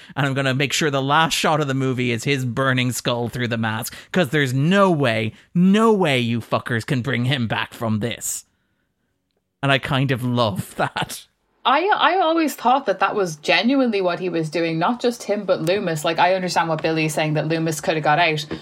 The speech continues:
Speaker 2: but I thought that's why he did that, was because he was like, "No, neither of these characters are coming
Speaker 1: Yeah.
Speaker 2: back.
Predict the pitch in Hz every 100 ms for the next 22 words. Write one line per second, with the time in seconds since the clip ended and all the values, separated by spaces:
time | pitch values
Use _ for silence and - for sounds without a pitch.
0 | - - 220 277 285 302 - 185 180 208
1 | 185 170 160 156 185 - - - - -
2 | - _ _ - 180 170 185 180 185 175
3 | 175 165 165 180 151 151 - - 175 185
4 | 196 190 180 156 156 151 165 151 151 156
5 | 165 165 135 127 90 - -